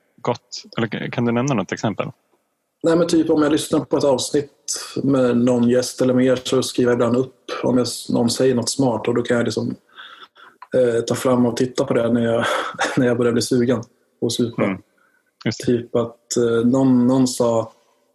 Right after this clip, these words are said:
Speaker 2: det var någon gäst som berättade att han var ute och vandrade eller promenerade. Och då sa någon att det skulle vara så gott med ett glas bubbel.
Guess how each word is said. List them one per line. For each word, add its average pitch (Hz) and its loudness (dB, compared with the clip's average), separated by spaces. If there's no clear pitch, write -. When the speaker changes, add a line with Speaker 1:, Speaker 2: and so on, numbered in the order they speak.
Speaker 2:
det 131 0
var 135 2
någon 139 2
gäst 123 0
som 123 2
berättade 123 -2
att - -4
han 117 0
var 113 2
ute 110 -4
och 117 -2
vandrade 117 0
eller 120 2
promenerade. 127 2
Och 127 2
då 131 2
sa 123 0
någon 113 0
att 110 -4
det 123 -2
skulle 120 -2
vara 117 0
så 117 -2
gott - -4
med 110 2
ett 107 -4
glas 120 -2
bubbel. 120 0